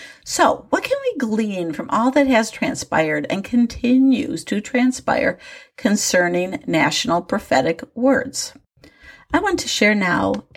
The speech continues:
a portion of my own experiences with prophecy, as I believe it is a sampling of how we experience and respond to prophecy in these days.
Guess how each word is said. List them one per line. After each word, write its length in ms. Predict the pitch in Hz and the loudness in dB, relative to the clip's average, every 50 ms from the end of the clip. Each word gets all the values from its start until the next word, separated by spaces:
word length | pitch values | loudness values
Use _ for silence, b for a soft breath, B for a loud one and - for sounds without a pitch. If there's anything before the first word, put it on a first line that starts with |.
| - - - | -16 -6 -2
a 240 | 180 196 196 202 208 | 0 0 0 0 -2
portion 500 | - - - 226 247 - - 269 262 269 | -4 -2 0 0 0 2 2 2 2 2
of 140 | - 170 202 | 2 0 0
my 160 | 202 180 - - | 0 0 0 0
own 160 | 180 196 202 | -2 -2 -2
experiences 920 | 190 - - - - 180 185 180 185 190 190 180 - - 196 196 - - | -2 -4 -8 -8 -8 -8 -8 -8 -8 -10 -10 -8 -6 -6 -6 -6 -8 -6
with 260 | - 196 185 - - | -4 -4 -4 -4 -6
prophecy, 640 | - - 139 117 - - 127 127 - - - - - - _ _ _ _ B B B B B B B B B B B B B _ | -4 -2 -2 -2 -2 -4 -8 -6 -4 -4 -4 -4 -6 -8 _ _ _ _ B B B B B B B B B B B B B _
as 260 | 185 185 175 175 180 - | 2 4 4 4 4 4
I 140 | - 202 | 2 2
believe 320 | 208 208 214 220 226 220 202 | 2 2 2 2 2 2 2
it 120 | 208 - | 0 0
is 120 | - 180 180 | 0 0 0
a 80 | 170 | 0
sampling 380 | 165 - 170 165 175 175 170 165 | 2 2 0 0 0 -2 -2 -2
of 100 | 160 - | -2 -2
how 160 | 202 160 160 | 0 0 0
we 140 | - 160 - | 0 -2 -4
experience 560 | 147 - - - - - 165 170 170 160 - | -6 -6 -8 -6 -4 -4 -2 -2 -2 -4 -4
and 180 | - - 175 165 | -4 -4 -4 -4
respond 520 | 160 165 - - - - 160 147 - - | -6 -6 -8 -8 -4 -2 0 0 0 -2
to 60 | - | -6
prophecy 560 | - - - 131 135 131 - - - - 160 151 - | -8 -4 -4 -4 -4 -4 -6 -8 -6 -6 -6 -4 -4
in 260 | - 175 175 175 175 185 | -4 -4 -2 -4 -4 -4
these 380 | - 214 240 285 262 214 175 | 0 2 4 4 4 2 0
days. 500 | - - - - - - - - - - | -4 -6 -8 -8 -10 -10 -12 -12 -12 -14